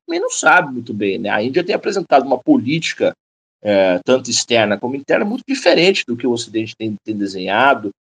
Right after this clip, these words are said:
Ali ainda existem muitas cosmovisões, quer dizer, então não é o mundo, é uma parte do mundo que, infelizmente, tem uma influência, tem uma ascendência muito grande sobre o Brasil, sobre a intelectualidade nacional, sobre as elites brasileiras,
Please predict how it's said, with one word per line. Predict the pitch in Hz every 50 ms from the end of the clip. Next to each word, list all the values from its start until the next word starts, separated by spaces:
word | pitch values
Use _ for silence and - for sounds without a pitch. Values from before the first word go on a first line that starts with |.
| _ _ _ _ -
Ali | - 107 113 113 127 139 151
ainda | 156 147 131
existem | 123 113 - 135 135 - 135 120
muitas | 120 120 120 143 160 156 147 135 - -
cosmovisões, | - - 131 147 160 151 143 123 113 113 107 95 95 110 135 - -
quer | 127
dizer, | 110 113
então | 113 120 156
não | 170 165
é | 196 - - -
o | 233 226
mundo, | 196 180 170 175 185 185 180 170 147 120 110 101 95 -
é | - 117 117
uma | 113 113 113 101 92 - _
parte | - 143 214 247 - - - - 208
do | 170 165 160
mundo | 147 131 127 123 127 131 139 147 196 240 311 302 - - - - _ _ -
que, | - 185 208 - -
infelizmente, | 190 240 302 277 - - 214 214 175 139 123 139 165 185 175
tem | - 185
uma | 185 190
influência, | 190 185 - 160 147 165 190 - - - _
tem | - 160
uma | 165 160 156 151 123 - - _ _ _ _
ascendência | - 123 - - - 202 175 147 123 113 135 202 233 247 240 - 190
muito | 170 165 151 - 120
grande | 117 120 147 180 185 180 - _ _ _ _ _ _ _ -
sobre | - - - 165 165 277
o | 196
Brasil, | 190 185 170 - 113 117 131 147 151 214 - - _ _ _ _ _ _ -
sobre | - - 117 117 139
a |
intelectualidade | 143 143 156 151 147 - 165 151 147 131 123 135 135 139 139
nacional, | 143 135 131 - 151 131 120 123 127 131 135 135 - _ _ _
sobre | - - 110 104 120
as | 123 127
elites | 156 143 135 139 139 139 -
brasileiras, | 127 131 127 135 156 147 127 120 120 127 127 131 131 123 -